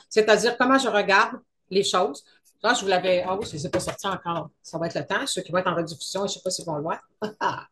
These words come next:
Ah, il y a la pilule rouge, puis il y a les lunettes rouges, puis il y a même pas de vitre, hein, pour être sûr qu'il y a rien qui va, hop, ça.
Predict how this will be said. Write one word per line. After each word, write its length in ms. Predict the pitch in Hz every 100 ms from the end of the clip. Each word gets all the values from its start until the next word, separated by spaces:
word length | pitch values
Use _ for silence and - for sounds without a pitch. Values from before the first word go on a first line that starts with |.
| _ _ _ _ _ _ _ _ _ _ _ -
Ah, 120 | 269
il 60 | 196
y 20 |
a 40 | 202
la 100 | 185
pilule 260 | 247 233
rouge, 280 | 202 247 381
puis 80 | -
il 40 | 339
y 20 |
a 100 | 427
les 60 |
lunettes 240 | 415 262 208
rouges, 220 | 240 302
puis 80 | 262
il 20 |
y 40 |
a 40 | 240
même 180 | 339 320
pas 120 | 269
de 100 | 196
vitre, 160 | 214 214
hein, 100 | 262
pour 120 | 262
être 120 | 220
sûr 140 | - 285
qu'il 140 | 247
y 40 |
a 40 | 208
rien 120 | 247
qui 100 | 254
va, 220 | 196 208
hop, 80 | 214 -
ça. 180 | -